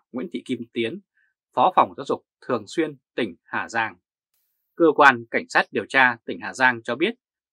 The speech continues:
cả ba cá nhân trên bị bắt tạm giam về hành vi thiếu trách nhiệm trong quá trình thực hiện nhiệm vụ chương trình mục tiêu giáo dục vùng núi, vùng dân tộc thiểu số, vùng khó khăn giai đoạn hai nghìn không trăm mười sáu hai nghìn không trăm hai mươi mốt. Đây là vụ án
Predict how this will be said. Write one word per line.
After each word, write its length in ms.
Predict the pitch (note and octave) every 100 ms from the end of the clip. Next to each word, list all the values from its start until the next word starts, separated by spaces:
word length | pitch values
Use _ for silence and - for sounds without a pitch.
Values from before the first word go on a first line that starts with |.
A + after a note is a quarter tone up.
| -
cả 120 | A2
ba 180 | D3+ D#3
cá 100 | C3+
nhân 200 | D#3+ D#3
trên 240 | - D3+ C3
bị 80 | A2+
bắt 200 | - F#3+ -
tạm 200 | C3+ G#2+
giam 320 | B2 B2+ A#2 _ _ _
về 100 | A#2+
hành 140 | C3+ B2
vi 260 | D#3+ D#3 - -
thiếu 120 | D#3+
trách 160 | A3+
nhiệm 200 | F3+ D#3 - -
trong 120 | D3+
quá 120 | E3
trình 240 | E3+ A2+ E2+
thực 160 | - -
hiện 200 | A#2+ -
nhiệm 220 | A2+ G#2
vụ 280 | A2 A2 F2+ _ _ _ -
chương 220 | F3+ E3
trình 240 | D3 G#2+
mục 120 | G#2+ -
tiêu 220 | C#3 A#2+
giáo 160 | B2 D#3+
dục 180 | C#3+ _
vùng 220 | A2+ F2+
núi, 280 | F2+ G#2 F3 _ _ _ -
vùng 180 | C#3 C3+
dân 120 | F#3+
tộc 160 | C#3 -
thiểu 100 | G#2
số, 360 | - A#2 B2+ G#3 _
vùng 180 | B2+ A2
khó 160 | C#3
khăn 280 | - C3+ D#3 D3 _ _
giai 140 | D3+
đoạn 180 | D3+ B2
hai 200 | - D3+
nghìn 160 | C#3 A2
không 120 | -
trăm 120 | C3 C3
mười 140 | F#2
sáu 360 | - G2 A#2 F3 _ _
hai 200 | - D3+
nghìn 120 | B2+ G2
không 100 | B2
trăm 120 | C3
hai 100 | A#2
mươi 40 |
mốt. 160 | C3 E3+ _ _ _ _ _ _ _ _ _ -
Đây 200 | D#3 D3+
là 180 | B2+ - -
vụ 100 | G#2
án 240 | F#2+ D3+